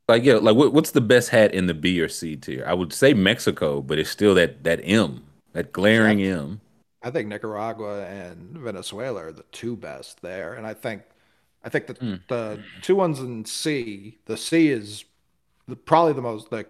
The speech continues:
Speaker 2: the Cuba one's probably the most boring hat up there out of any of these hats. Uh, the Australia one, the flag clash is so hard. Um, and I just think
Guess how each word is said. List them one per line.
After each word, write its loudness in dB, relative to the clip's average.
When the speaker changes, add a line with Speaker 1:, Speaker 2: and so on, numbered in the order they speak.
Speaker 2:
the -10
Cuba 0
one's -2
probably -2
the -8
most -12
boring -8
hat -12
up -6
there -20
out -8
of -10
any -6
of -18
these -20
hats. -18
Uh, -6
the -6
Australia -2
one, -4
the -10
flag -6
clash -12
is -18
so -8
hard. -10
Um, -12
and -8
I -4
just -10
think -4